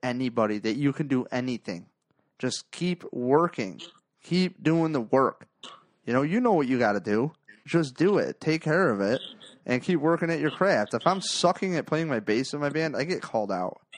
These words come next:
But I just tell 'em I'm a guitar player. But, uh, at the same time, they're right. Like, "Dude, you gotta work on it." And it's like, I didn't want to years back.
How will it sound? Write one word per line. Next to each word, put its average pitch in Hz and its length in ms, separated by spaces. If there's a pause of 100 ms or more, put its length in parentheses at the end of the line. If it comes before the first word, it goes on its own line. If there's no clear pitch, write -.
(420)
But 131 80
I 156 60
just 170 180
tell 185 120
'em 185 120
I'm 185 80
a 147 80
guitar 143 340
player. 53 380 (600)
But, 151 320
uh, 127 200 (340)
at 151 120
the 156 100
same 175 240
time, 165 260
they're 139 100
right. 170 480
Like, 131 280
"Dude, 202 260
you 170 60
gotta 185 340 (340)
work - 460
on 107 240
it." - 260 (540)
And 135 100
it's 139 220
like, 156 220
I 143 80
didn't 185 240
want 247 220
to 131 120
years 113 340
back. - 320